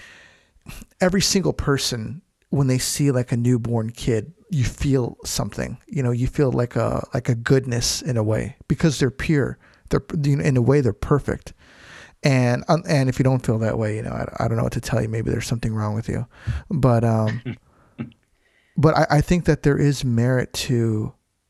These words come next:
Speaker 1: to, to the old, old soul thing, you know?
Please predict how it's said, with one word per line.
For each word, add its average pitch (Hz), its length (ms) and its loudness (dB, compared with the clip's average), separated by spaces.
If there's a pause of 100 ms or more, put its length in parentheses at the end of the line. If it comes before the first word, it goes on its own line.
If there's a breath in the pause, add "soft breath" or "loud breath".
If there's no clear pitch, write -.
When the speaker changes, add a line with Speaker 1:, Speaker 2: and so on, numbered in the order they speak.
(500)
Speaker 1:
to, - 140 -2
to - 180 2
the 123 120 2
old, 120 400 0 (120)
old 123 260 2
soul 113 380 0
thing, 131 360 -6 (140)
you 139 120 -2
know? 123 240 -4